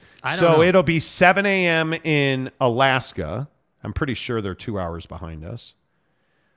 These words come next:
Speaker 2: Uh, and in Hawaii time,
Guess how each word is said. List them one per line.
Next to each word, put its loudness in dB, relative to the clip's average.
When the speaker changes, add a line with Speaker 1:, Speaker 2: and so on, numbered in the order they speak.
Speaker 2:
Uh, 2
and 0
in -2
Hawaii -2
time, -2